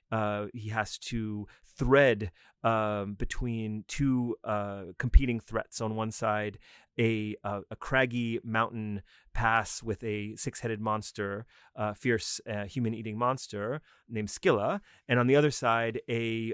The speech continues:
a whirling maelstrom, um, uh, known as Charybdis. And Circe advises Odysseus to hug the cliff of Scylla, but do not try to combat her.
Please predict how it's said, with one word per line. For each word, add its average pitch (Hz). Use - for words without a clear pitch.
a 110
whirling 123
maelstrom, 110
um, 101
uh, 101
known 107
as 101
Charybdis. 113
And 117
Circe 135
advises 123
Odysseus 113
to 113
hug 147
the 120
cliff -
of 107
Scylla, 107
but 113
do 120
not 120
try 113
to -
combat 120
her. 117